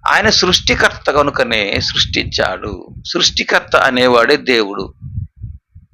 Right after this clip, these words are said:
అందులో ప్రభు ఉన్నాడు, ప్రాముఖ్యంగా ప్రభు ఉన్నాడు సృష్టి విధానంలో. ఆ వెనకాల తండ్రి అయిన దేవుడు ఉన్నాడు. కానీ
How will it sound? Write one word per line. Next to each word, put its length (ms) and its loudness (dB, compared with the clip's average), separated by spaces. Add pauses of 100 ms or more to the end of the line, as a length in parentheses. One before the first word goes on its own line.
(880)
అందులో 540 2 (100)
ప్రభు 240 0
ఉన్నాడు, 720 2 (540)
ప్రాముఖ్యంగా 640 4
ప్రభు 280 2
ఉన్నాడు 400 2
సృష్టి 400 -6
విధానంలో. 600 -4 (1800)
ఆ 40 2
వెనకాల 720 0 (460)
తండ్రి 260 0
అయిన 140 0
దేవుడు 240 -4
ఉన్నాడు. 380 -10 (2000)
కానీ 600 -2